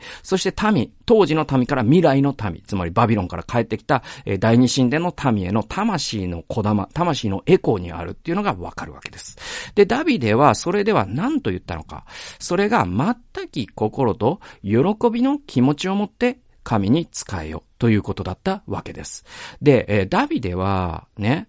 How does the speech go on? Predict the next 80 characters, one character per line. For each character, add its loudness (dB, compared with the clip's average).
え -2
ー、 -8
こ -6
こ -4
で 0
キ -2
ョ 0
ル-、 -6
ソ 4
ロ 6
モ 4
ン 0
に -2
何 2
を -2
強 0
調 -4
し -6
た -6
か -10
と -14
い -8
う -14
と、 2
こ 0
の 0
動 6
機 -2
の 4
純 2
粋 -4
性 -6
っ -6
て -6
い 2
う 2
部 -2
分 0
を 0
す -6
ご 2
く -14
強 -2
調 -8
し -8
た -10
ん -12
で -14
す -14
ね。 -10
で、 8
え 2
ー、 -12
解 2
説 -4
書 -2
に 0
よ -2
れ -4
ば、 -2
喜 2
び 0
の 0
気 -8
持 -4
ち -10
っ -16
て -16
い -8
う -10
の -6
は、 -4
英 2
語 2
訳 -4
で 0
は 2
willing 4
soul -2
っ -20